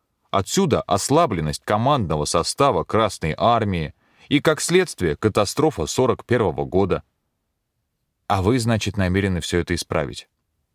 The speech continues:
«Да». «Задним числом?» «Да». «А каким, простите, образом?» «Ну, предостеречь, подсказать». «Сталину?»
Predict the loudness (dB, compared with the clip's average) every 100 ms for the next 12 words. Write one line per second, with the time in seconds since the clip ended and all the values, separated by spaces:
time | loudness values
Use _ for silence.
0 | _ -2 2 4 2 0 -4 _ _ _
1 | _ _ _ _ 0 2 2 0 -2 0
2 | 0 0 -4 _ _ _ _ _ -4 2
3 | 4 4 2 -2 _ _ _ _ _ _
4 | _ _ _ _ -4 -2 -2 0 0 0
5 | 0 -2 0 0 2 2 0 -2 -6 _
6 | _ _ _ _ _ _ 0 2 2 2
7 | -2 -6 _ _ _ _ _ _ 0 2
8 | 2 0 2 2 2 0 -6 _ _ _
9 | _ -2 0 0 -2 2 0 0 -6 _
10 | _ _ _ _ _ _ _ _ _ _
11 | _ -8 -2 0 0 0 -4 -8